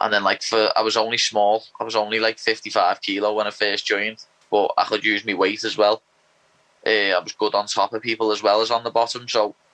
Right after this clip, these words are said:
at first I got into the jiu-jitsu and I started winning a few comps. And then I was doing me striking as well, and I ended up getting extended study leave in school.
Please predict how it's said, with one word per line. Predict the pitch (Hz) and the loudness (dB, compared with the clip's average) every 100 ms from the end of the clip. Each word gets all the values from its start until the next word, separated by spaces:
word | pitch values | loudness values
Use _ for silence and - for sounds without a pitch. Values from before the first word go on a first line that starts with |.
| _ _ _ | _ _ _
at | 123 123 | -4 -2
first | - 107 117 - | 0 2 2 0
I | |
got | 117 117 | -2 -2
into | 120 | -2
the | 120 | -4
jiu-jitsu | 113 113 104 104 101 - 113 | -4 -4 0 0 0 2 2
and | 110 | 2
I | |
started | 104 107 104 113 | 0 2 2 2
winning | 110 107 101 | 0 0 -4
a | |
few | 104 107 101 | -4 -6 -2
comps. | 98 98 - - - - _ _ _ _ - | 0 0 0 -2 -2 -12 _ _ _ _ -4
And | - 101 | -2 2
then | 98 101 - - - _ | 2 2 -4 -20 -20 _
I | - | -2
was | 104 98 | 0 -2
doing | - 110 104 | 0 0 2
me | |
striking | 104 - 101 107 113 | -2 2 2 0 -2
as | 110 104 | -2 2
well, | 104 107 - _ - | 2 2 -2 _ -2
and | 101 | 0
I | 104 | 2
ended | 110 110 | 0 0
up | 113 - | -2 0
getting | 104 78 107 - | 0 0 -6 -8
extended | 107 113 - 98 104 104 - | -6 -4 0 0 0 -4 -4
study | - 101 104 | -2 0 0
leave | 113 113 | -2 -2
in | 113 | -2
school. | 113 - 101 110 | -2 0 2 2